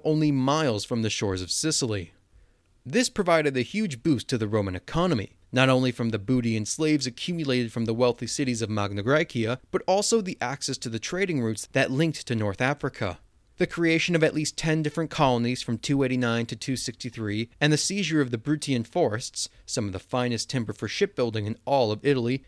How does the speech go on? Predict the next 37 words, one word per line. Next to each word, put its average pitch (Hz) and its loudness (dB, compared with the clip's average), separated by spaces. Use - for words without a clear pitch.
indicated 202 0
that 180 -4
the 185 0
Romans 190 -2
had 147 2
sought - 4
overseas 185 0
trading 190 0
ventures 104 -2
at 131 -2
the 120 0
very 110 4
least. 98 -4
Some 165 4
scholars 123 2
have 120 -4
offered 117 0
a 117 -2
different 123 0
interpretation 110 -4
to 107 -6
these 95 -2
events, 131 0
believing 156 6
it 147 0
to 139 -10
be 147 -2
part 143 -2
of 120 -2
a 127 -4
conscious 135 -4
plan 143 -2
that 110 -4
was 117 -4
anti-Punic 135 -4
in 98 -6
nature, - -2